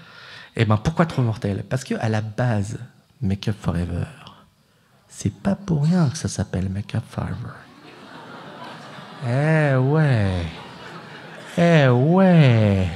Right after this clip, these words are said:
Et là, d'un coup, vous regardez votre salle de bain différemment. Eh ouais,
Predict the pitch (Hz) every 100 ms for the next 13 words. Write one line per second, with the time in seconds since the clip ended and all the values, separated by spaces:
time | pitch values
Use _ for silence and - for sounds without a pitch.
0 | 135 139 135 175 170 147 151 147 127 127
1 | 120 123 120 - 113 120 143 120 - 98
2 | 101 135 123 104 - - - - - -
3 | - - - 139 147 135 127 123 147 160
4 | 151 139 120 113